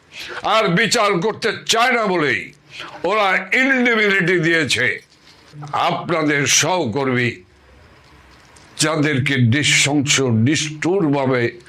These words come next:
হত্যা করেছে, যারা হত্যা করে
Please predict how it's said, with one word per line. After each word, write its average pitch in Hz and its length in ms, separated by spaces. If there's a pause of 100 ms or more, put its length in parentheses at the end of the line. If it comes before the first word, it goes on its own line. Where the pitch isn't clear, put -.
(200)
হত্যা 156 400
করেছে, 104 560 (1300)
যারা 202 300
হত্যা 220 460
করে 165 480